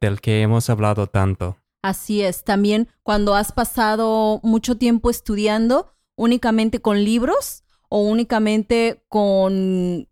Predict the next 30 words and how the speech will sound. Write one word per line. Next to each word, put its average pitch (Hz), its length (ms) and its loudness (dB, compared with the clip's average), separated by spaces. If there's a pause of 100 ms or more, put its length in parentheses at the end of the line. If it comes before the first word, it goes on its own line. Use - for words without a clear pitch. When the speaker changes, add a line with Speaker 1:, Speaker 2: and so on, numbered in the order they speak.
(100)
Speaker 2:
cursos 240 400 0
de 226 140 0
español 202 640 0
que 190 600 0
no 190 180 0
tienen 202 640 0 (320)
objetivos 208 720 -2
muy 202 180 4
fijos, 180 680 -4
¿no? 185 320 -2
Puede 196 240 0
ser 196 360 -2
que 190 360 0 (340)
a 185 80 0
lo 180 100 2
mejor 185 440 0
tus 202 280 -2
maestros 185 1120 -2
son 185 380 0
demasiado 185 640 0
relajados 180 840 0
en 175 100 -2
la 156 120 -4
clase 196 880 -2
y 185 100 -2
no 175 140 0
te 190 100 -2
están 185 300 -2
poniendo 185 720 0 (100)
objetivos 190 1040 -2